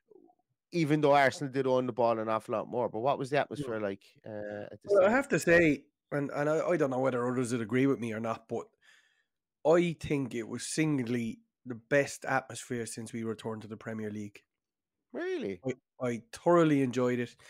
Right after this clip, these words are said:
Speaker 2: And I wasn't expecting it with a half twelve kickoff. But of course, we started, we started so quickly out of the blocks and scored the goal.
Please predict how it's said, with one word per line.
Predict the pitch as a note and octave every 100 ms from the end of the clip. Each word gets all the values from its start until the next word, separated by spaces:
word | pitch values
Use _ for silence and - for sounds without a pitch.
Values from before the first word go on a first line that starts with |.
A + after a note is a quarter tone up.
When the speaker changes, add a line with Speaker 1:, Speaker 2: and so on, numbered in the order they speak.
| - - - - -
Speaker 2:
And | D#3+
I | F#3
wasn't | A3+ A3+ G#3
expecting | - - G#3 - F3+
it | D#3
with | C#3+
a | C#3
half | C#3+ C3
twelve | - C3+ A2+
kickoff. | C3+ - A#2+ A2+ - _ _ _
But | D3+
of | C#3+
course, | D3+ C#3+ C#3
we | B2+
started, | - D3+ E3 D#3+ A2+ - -
we |
started | A#2+ C#3 D3+ D3+ C3
so | C#3+ C3
quickly | C#3+ C#3 C#3 C3
out | B2
of |
the | A#2
blocks | B2+ B2+ - -
and | A2+
scored | - B2
the | A2+
goal. | A#2 B2 A#2+